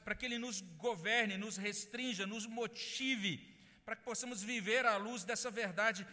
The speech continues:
de Jesus como superior a tudo. E que assim a gente seja confirmado como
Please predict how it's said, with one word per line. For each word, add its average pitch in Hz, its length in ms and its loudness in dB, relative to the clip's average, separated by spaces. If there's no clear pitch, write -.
de 180 140 -6
Jesus 220 640 0
como 277 200 -6
superior 277 920 -2
a 294 100 0
tudo. 285 560 -4
E - 80 -20
que - 100 -16
assim 233 220 -6
a 233 40 -6
gente 214 220 -6
seja 214 240 -4
confirmado 190 640 -2
como 202 160 -10